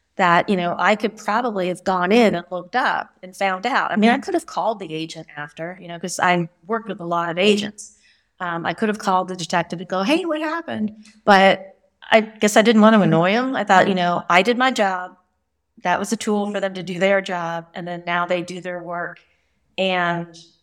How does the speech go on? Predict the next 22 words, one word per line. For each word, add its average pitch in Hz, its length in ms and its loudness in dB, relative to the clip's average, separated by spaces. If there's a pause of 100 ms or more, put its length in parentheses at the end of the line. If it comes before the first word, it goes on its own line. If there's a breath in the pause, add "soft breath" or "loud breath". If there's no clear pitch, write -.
(460)
I 190 120 2
just 196 200 -2
was 196 140 0
never 190 200 4
comfortable 180 460 -6
with 165 160 -10
calling 170 380 0
them 165 120 -4
back 160 320 -4
and 170 140 -6
going 165 440 -4
like, 165 200 -6
"Hey, 233 160 0
what 294 160 2
happened? 277 360 -2
Did 196 120 -8
it 202 100 -10
work?" 220 320 -6
And, 208 280 4 (260)
you 277 140 4
know, 233 240 10
s-, - 280 -6